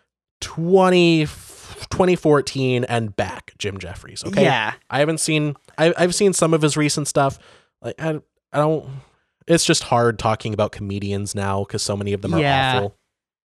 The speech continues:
Speaker 2: But, um, he, he mentions how when he was in Australia doing shows, he would be, he would be, like, buzzed. He'd be fully buzzed.
Speaker 1: Yeah.
Speaker 2: Right? And he's just, he would be like, "I would be fully buzzed and I'd get off the stage for another set." And they would say,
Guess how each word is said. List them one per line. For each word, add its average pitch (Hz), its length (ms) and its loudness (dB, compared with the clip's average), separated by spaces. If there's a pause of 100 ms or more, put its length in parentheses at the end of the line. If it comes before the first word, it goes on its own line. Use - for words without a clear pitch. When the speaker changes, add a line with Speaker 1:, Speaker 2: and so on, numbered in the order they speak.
(180)
Speaker 2:
But, 175 280 2
um, 147 400 0 (240)
he, 185 320 0
he 190 160 -2
mentions 170 800 0
how 131 560 0
when 156 160 0
he 151 80 2
was 151 160 4
in 151 80 0
Australia 139 640 2
doing 151 240 -2
shows, 160 480 0 (340)
he 185 100 -4
would 175 100 2
be, 165 160 0
he - 140 -4
would 208 100 2
be, 202 80 2
like, 165 220 2 (560)
buzzed. 151 600 -2
He'd 185 160 6
be 165 80 0
fully 160 360 2
buzzed. 73 540 -6
Speaker 1:
Yeah. 131 200 4
Speaker 2:
Right? 147 300 0 (800)
And 185 360 2
he's 185 160 -2
just, 190 200 0
he 175 140 -2
would 190 120 0
be 185 120 2
like, 165 240 0 (180)
"I 214 100 4
would 233 100 2
be 220 100 0
fully 269 360 0
buzzed 254 440 0
and 208 80 -2
I'd 202 120 0
get 233 120 2
off 233 180 0
the 208 60 -12
stage 226 600 0
for 208 160 0
another 202 260 0
set." 262 380 0
And 180 140 -4
they 175 100 4
would 170 120 0
say, 185 260 0